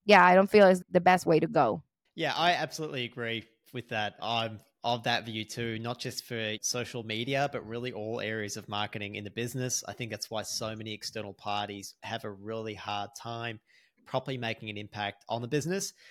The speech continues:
Speaker 2: because the reality is for them to make a really big impact in your business, you need to be in it pretty close to full time, speaking with customers, speaking with people internally.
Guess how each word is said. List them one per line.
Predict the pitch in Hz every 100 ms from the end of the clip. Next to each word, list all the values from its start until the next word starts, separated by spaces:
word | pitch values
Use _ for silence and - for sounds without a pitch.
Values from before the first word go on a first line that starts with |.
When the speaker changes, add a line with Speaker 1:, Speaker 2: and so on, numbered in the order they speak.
| - _
Speaker 2:
because | - 113 131 123
the | 117
reality | 120 139 175 170 127
is | 127 127
for | -
them | 110 120
to | 120
make | 131 123
a | 113
really | 104 123 123
big | 120 113
impact | 113 113 110
in | 113
your | 113 113
business, | 120 113 -
you | 107
need | 120
to | -
be | 131 127 117
in |
it | 120 -
pretty | - 117
close | 113 127 113
to | -
full | - 113
time, | 104 110 104 95 95 _ _
speaking | - - 110 107 107
with | 95
customers, | - 107 - 110 104 101
speaking | - 110 120 107
with | 104
people | - 110 - 104
internally. | 101 - 156 160 165 165